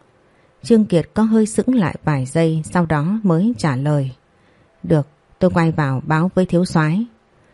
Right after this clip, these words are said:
Tống Vân Chi gật đầu rồi rời đi.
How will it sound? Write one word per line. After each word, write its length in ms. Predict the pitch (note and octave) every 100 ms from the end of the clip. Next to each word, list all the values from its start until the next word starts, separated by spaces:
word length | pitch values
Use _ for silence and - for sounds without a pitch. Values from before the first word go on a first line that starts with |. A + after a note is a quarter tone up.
| _ _ _ _ _
Tống 160 | F3 F3+
Vân 200 | F#3+ E3
Chi 300 | - D#3 D3
gật 200 | - D3+
đầu 280 | D#3 D3 C#3
rồi 220 | C#3 D3+
rời 260 | C3+ D3+ C3
đi. 300 | D#3+ E3